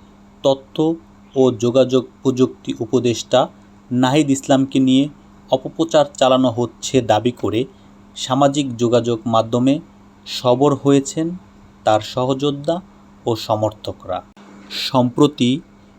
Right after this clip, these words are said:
ন্যাশনাল ইনস্টিটিউট অব বায়োটেকনোলজির মহাপরিচালক পদের নিয়োগপত্রে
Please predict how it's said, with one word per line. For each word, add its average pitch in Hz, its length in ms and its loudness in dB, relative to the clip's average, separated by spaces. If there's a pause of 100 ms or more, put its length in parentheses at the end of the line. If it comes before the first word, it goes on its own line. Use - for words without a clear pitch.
(120)
ন্যাশনাল 147 680 2 (120)
ইনস্টিটিউট 143 800 0 (520)
অব 120 220 2 (140)
বায়োটেকনোলজির 127 1300 2 (160)
মহাপরিচালক 131 920 0 (160)
পদের 127 320 4 (460)
নিয়োগপত্রে 131 960 2